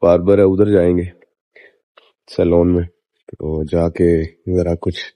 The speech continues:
दाढ़ी शाड़ी बनाएंगे, दाढ़ी शाड़ी बनाने के बाद फिर रेडी शेडी होके फिर निकलेंगे। आज बहुत मजे का vlog होने जा रहा है,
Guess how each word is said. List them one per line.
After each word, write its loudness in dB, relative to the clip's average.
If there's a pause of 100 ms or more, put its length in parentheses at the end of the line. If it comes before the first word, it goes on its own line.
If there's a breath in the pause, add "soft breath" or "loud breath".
(100)
दाढ़ी 2
शाड़ी 2
बनाएंगे, 0 (640 loud breath)
दाढ़ी 4
शाड़ी 2
बनाने 2
के 2
बाद 0
फिर 0
रेडी 4
शेडी 0
होके 2
फिर 0
निकलेंगे। 2
आज 2
बहुत 4
मजे 2
का 4
vlog 4
होने 4
जा 4
रहा 2
है, -14